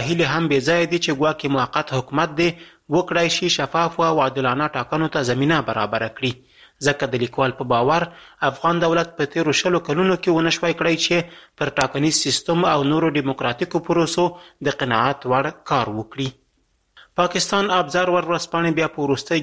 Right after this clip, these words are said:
ګڼه کې له افغانستانه د امریکایي ځواکونو پر وتلو یوه لیکنه خپره کړې. په لیکنه کې راغلي، امریکایي ولسمشر جو بایدن له افغانستانه سرتیري باسي، خو استخباراتي ادارو یې خبرداری ورکړی چې په دې صورت کې به طالبان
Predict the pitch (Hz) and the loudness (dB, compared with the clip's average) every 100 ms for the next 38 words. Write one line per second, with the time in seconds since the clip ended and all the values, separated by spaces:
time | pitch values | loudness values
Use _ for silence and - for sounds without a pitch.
0 | 160 160 156 160 139 127 - 127 123 - | 2 0 0 0 0 0 -2 -2 -2 -2
1 | 156 151 135 123 123 131 147 139 143 156 | 0 0 0 0 -2 0 0 2 0 0
2 | 151 139 127 123 - 180 180 151 123 117 | -2 0 -2 0 0 2 4 4 2 -2
3 | 123 110 - 117 107 - 120 117 - - | -4 -6 -6 -6 -8 -6 -6 -6 -10 -20
4 | - - 170 170 185 180 170 165 147 151 | -8 0 2 2 0 -2 0 0 2 2
5 | 165 170 - - - 156 147 156 165 160 | 2 0 -2 -14 -4 0 0 0 2 2
6 | 147 139 160 - 156 131 135 147 156 160 | 2 0 -2 0 0 0 2 2 2 2
7 | 151 123 120 120 123 - 160 160 - 127 | 2 0 0 0 0 0 0 0 -2 -4
8 | - 135 131 165 165 - 110 - _ _ | -2 0 2 2 0 -2 -8 -12 _ _
9 | - 170 175 - 143 147 143 143 175 170 | -2 2 2 0 -4 0 2 2 2 2
10 | 143 143 151 151 - 120 123 117 147 170 | 2 2 2 2 0 -2 -2 0 2 2
11 | 170 165 175 170 165 175 170 - - - | 2 0 0 -2 0 0 -2 -4 -20 -8
12 | - 139 156 - 143 160 - 170 170 170 | -4 2 2 2 2 0 0 0 0 0
13 | 131 123 127 156 147 | 0 0 2 2 0